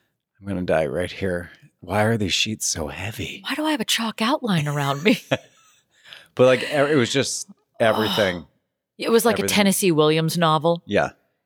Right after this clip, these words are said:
Speaker 2: Every
Speaker 1: Just
Speaker 2: morning
Speaker 1: like
Speaker 2: you woke up and you said, "DeMarcus, show is hot
Speaker 1: <laughs>
Speaker 2: today, Father."
Speaker 1: He'd look at me in the other twin bed and, like, "This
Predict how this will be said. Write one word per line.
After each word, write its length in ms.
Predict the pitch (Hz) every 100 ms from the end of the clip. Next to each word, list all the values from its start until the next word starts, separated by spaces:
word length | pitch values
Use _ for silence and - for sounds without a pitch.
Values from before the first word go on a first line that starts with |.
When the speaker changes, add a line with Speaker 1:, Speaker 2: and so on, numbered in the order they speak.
| -
Speaker 2:
Every 220 | 180 185
Speaker 1:
Just 80 | 175
Speaker 2:
morning 220 | 170 175
Speaker 1:
like 40 | 170
Speaker 2:
you 60 | 156
woke 260 | 160 156
up 160 | 175 160
and 100 | 151
you 60 | 147
said, 220 | 151 143
"DeMarcus, 520 | 147 143 135 143 135
show 440 | - 202 175 180
is 240 | 190 190 180
hot 420 | 170 214 226 131
Speaker 1:
<laughs> 60 | 208
Speaker 2:
today, 360 | 190 185 156 156
Father." 800 | - 175 147 147 156 160 170 185 -
Speaker 1:
He'd 160 | 123
look 220 | 113 107
at 120 | 101 98
me 220 | 95 95
in 240 | 90 90 - _ _
the 180 | - 92
other 180 | 85 87
twin 400 | - 101 90 82
bed 340 | 82 82 85 - _ _ -
and, 140 | 85
like, 340 | 82 82 - - _ _ _ _ _ _ -
"This 540 | 110 92 - - -